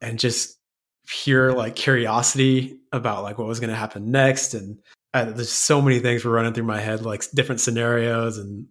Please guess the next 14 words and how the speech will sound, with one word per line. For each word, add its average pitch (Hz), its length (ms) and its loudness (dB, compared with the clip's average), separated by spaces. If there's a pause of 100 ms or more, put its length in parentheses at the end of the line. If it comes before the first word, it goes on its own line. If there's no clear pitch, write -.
stuff 113 300 -6
like 104 160 -8
that. 104 340 -10
But 104 320 -12
yeah, 110 300 -8 (120)
just - 380 -4 (360)
pure 143 280 4
joy 117 580 -2 (320)
watching 117 380 -2
this 104 220 -8
entire, 107 600 -10 (120)
this 127 200 -4
entire 110 280 -8
fight. 101 340 -12